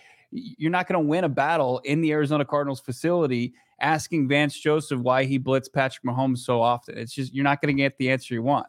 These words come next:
Like, I don't think it's a, an indictment on the reporters. I mean, everybody has a job to do. They ask the questions, you get the answer that you,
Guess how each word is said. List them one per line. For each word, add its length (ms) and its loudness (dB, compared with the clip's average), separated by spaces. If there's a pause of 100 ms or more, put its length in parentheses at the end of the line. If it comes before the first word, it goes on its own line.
Like, 240 -4
I 80 0
don't 160 -2
think 160 0
it's 160 -6
a, 120 -4 (360)
an 60 -4
indictment 520 2
on 180 2
the 100 2
reporters. 720 0
I 60 -8
mean, 240 0
everybody 340 0
has 160 0
a 60 -4
job 280 0
to 60 -2
do. 160 2
They 160 2
ask 200 -2
the 60 -8
questions, 440 -2
you 80 0
get 160 0
the 120 -2
answer 280 -2
that 120 -2
you, 80 -10